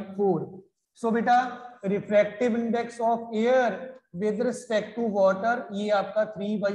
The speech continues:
four आ जाएगा। इसके साथ ही, अ, बिल्कुल conjunctive question था कि आपको speed of light in glass एक set में था, speed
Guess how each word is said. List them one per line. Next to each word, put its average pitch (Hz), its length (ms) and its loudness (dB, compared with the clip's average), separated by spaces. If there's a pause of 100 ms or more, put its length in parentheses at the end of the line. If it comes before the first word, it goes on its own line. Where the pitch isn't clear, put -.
(120)
four 175 240 -2
आ 175 80 2
जाएगा। 202 460 2 (400)
इसके 214 300 -4
साथ 208 420 0
ही, 247 220 2 (560)
अ, 208 460 0
बिल्कुल 254 380 0 (100)
conjunctive 214 580 -2
question 233 380 -4
था 226 200 0 (580)
कि 247 140 4
आपको 226 460 0
speed 226 540 2
of 226 360 2
light 214 320 0
in 220 160 -2 (640)
glass 202 840 0
एक 202 200 -2
set 233 260 -2
में 240 160 0
था, 240 180 4 (480)
speed 220 320 2